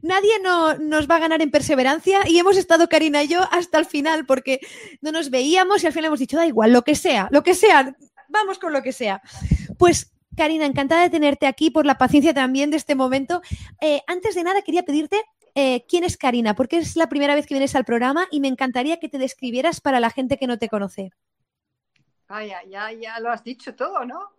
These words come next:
Speaker 2: Es que, <laughs> bueno, mira, soy una holandesa errante, eh,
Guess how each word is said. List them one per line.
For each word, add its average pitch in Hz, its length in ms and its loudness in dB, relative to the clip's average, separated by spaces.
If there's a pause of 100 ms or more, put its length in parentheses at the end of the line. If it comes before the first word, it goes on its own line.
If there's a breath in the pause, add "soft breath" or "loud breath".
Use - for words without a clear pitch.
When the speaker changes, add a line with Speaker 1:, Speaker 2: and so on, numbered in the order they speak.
Speaker 2:
Es - 100 -20
que, 220 720 -10 (160)
<laughs> - 200 -20
bueno, 247 260 -2
mira, 254 400 -10
soy 302 320 -6
una 294 320 -10
holandesa 285 540 -12
errante, 285 520 -14 (240)
eh, 220 220 -16